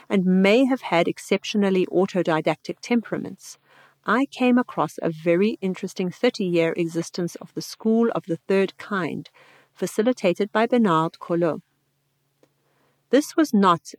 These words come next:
an independent or private school, but a unique situation within a public school, where the dissolution of several classes circumstantially led to Collot finding ways to deal with an age-mixed classroom for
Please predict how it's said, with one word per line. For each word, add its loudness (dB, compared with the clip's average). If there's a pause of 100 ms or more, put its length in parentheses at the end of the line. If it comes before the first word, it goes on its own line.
an -2
independent -4 (100)
or 2
private -2
school, -12 (480)
but -4
a 0
unique 0
situation 0
within -4
a -2
public -2
school, -14 (180)
where 2
the -2
dissolution 0
of -8
several 0
classes -2 (320)
circumstantially 0
led 2
to -10
Collot 0 (360)
finding 2
ways 2
to -8
deal 2
with -6
an -4 (100)
age-mixed -2
classroom -4
for -8